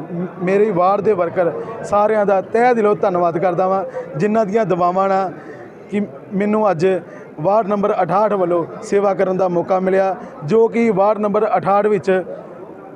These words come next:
ਆਪ ਜੀ ਸਾਰੇ ਭਲੀ ਭਾਂਤੀ ਜਾਣਦੇ ਹੋ ਪ੍ਰੈਸ, ਕਿ ਸਾਡੇ ਪੂਰੀ ਵਾਰਡ ਨੰਬਰ ਅਠਾਹਠ ਦਾ ਇੰਨੇ ਖਸਤਾ ਹਾਲਾਤ ਨੇ। ਪੰਜੀ ਸਾਲ ਤੋਂ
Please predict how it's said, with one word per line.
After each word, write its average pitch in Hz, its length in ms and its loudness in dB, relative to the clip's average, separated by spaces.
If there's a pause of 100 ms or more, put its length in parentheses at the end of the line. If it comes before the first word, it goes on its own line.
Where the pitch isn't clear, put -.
(120)
ਆਪ 202 220 4
ਜੀ 214 280 0 (180)
ਸਾਰੇ 202 320 0
ਭਲੀ 214 260 0
ਭਾਂਤੀ 190 340 0
ਜਾਣਦੇ 170 360 2
ਹੋ 196 80 2
ਪ੍ਰੈਸ, 190 320 0
ਕਿ 208 400 -2 (340)
ਸਾਡੇ 220 280 2
ਪੂਰੀ 233 300 2
ਵਾਰਡ 208 260 2
ਨੰਬਰ 208 180 0
ਅਠਾਹਠ 196 180 0
ਦਾ 214 100 0
ਇੰਨੇ 208 300 2
ਖਸਤਾ 190 400 0
ਹਾਲਾਤ 196 360 4
ਨੇ। 202 260 0 (400)
ਪੰਜੀ 240 320 2
ਸਾਲ 202 300 2
ਤੋਂ 208 320 4